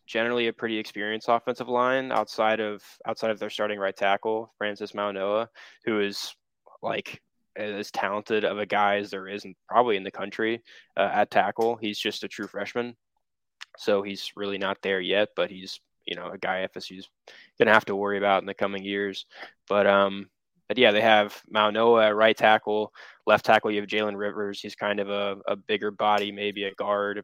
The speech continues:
but he's a solid player too. Anez Cooper and Javion Cohen are your guards. Um,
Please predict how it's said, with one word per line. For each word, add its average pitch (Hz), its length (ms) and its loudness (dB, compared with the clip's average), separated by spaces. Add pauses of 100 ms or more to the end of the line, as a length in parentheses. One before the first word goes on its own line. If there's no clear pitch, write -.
but 95 280 -4 (300)
he's 110 200 -12
a 107 60 -6
solid 101 400 -2
player 101 260 0
too. 101 420 -6 (460)
Anez 110 260 2
Cooper 107 340 -2
and 101 100 -6
Javion 104 340 -4
Cohen 101 460 -4
are 98 160 -6
your 95 280 -8 (140)
guards. 101 640 0 (160)
Um, 101 380 -8